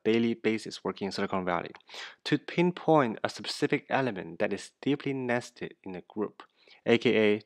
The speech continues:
targeted selection. Hope this tip will help you design faster as well. In this mock, for example, you have a list of items, but you want to change a particular text, let's say the third text, the third hello balloon in this list. How do you do it? A common way is to, you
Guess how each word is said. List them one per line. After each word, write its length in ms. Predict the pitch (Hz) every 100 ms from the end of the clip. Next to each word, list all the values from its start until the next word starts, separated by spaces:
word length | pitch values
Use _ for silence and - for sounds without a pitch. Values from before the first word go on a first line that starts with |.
| -
targeted 460 | - 113 110 104
selection. 540 | - 92 90 - - - - - - -
Hope 200 | - 175
this 160 | 180 175
tip 300 | - 147 143
will 80 | 107
help 240 | 113 110
you 100 | 110
design 320 | 98 - 110
faster 540 | - - 139 131 123 -
as 220 | - -
well. 320 | - 87 135 - _ - - - - -
In 100 | 202
this 160 | 208
mock, 360 | 165 131 127 -
for 160 | - 113
example, 400 | - 110 104 95
you 140 | 104
have 120 | 113
a 40 | 98
list 280 | 98 135
of 140 | 101 101
items, 500 | 104 104 92 - - -
but 100 | 156
you 80 | 147
want 120 | 165
to 60 | 156
change 400 | - 147 139 131
a 100 | -
particular 580 | - - 165 165 160
text, 680 | 160 - - 147 92 - - -
let's 160 | 120
say 160 | - 117
the 100 | -
third 760 | - - 147 147 135 98 78 - _ _ _ _ _ _ _ _ - -
text, 380 | - 107 - -
the 80 |
third 280 | 104 - 143
hello 260 | 117 104 110
balloon 340 | 110 113 98
in 140 | - 82
this 220 | 98 -
list. 320 | 95 - - _ - - - _ -
How 100 | 170
do 100 | 156
you 60 |
do 160 | 160 175
it? 220 | - - -
A 60 |
common 380 | - 170 202 196
way 320 | 175 165 135
is 100 | 113
to, 160 | - 110
you 380 | 95 90 92